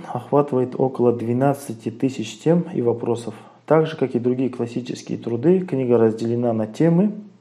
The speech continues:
Например, первая тема, э, первый раздел, там, очищение,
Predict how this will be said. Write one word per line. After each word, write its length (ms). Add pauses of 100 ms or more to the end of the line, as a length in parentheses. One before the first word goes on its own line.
(100)
Например, 420
первая 400
тема, 440 (280)
э, 280
первый 280
раздел, 340
там, 260
очищение, 640